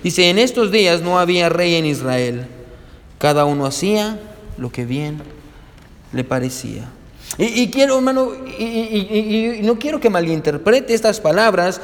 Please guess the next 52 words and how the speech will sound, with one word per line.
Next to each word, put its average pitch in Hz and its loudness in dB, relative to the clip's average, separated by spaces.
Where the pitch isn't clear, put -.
ah, 156 6
ah, 165 4
porque, 175 -2
hermano, 220 4
nos 185 0
van 214 0
a 226 0
ayudar 208 0
a 208 2
poder 170 0
entender 180 -2
más 196 -2
el, 170 -4
el, 147 2
el 160 0
libro 190 0
de 139 -2
Reyes, 139 2
de, 143 2
de, 143 2
de 143 0
Samuel, 156 0
perdón. 127 -4
Nos - -2
van 214 4
a 220 0
poder 208 2
in-, 208 2
eh, 165 2
ayudar 175 4
a 202 2
entender 180 0
un 190 0
poquito 175 0
más 190 0
el 160 0
libro 170 2
de 151 0
Primero 160 0
de 143 0
Samuel. 147 0
Y, 135 -2
y 165 2
la 180 6
razón, 190 2
hermano, 240 2
quiero 220 0
que 185 -4
escuche, 170 0
por 165 2
la 170 6
cual 220 0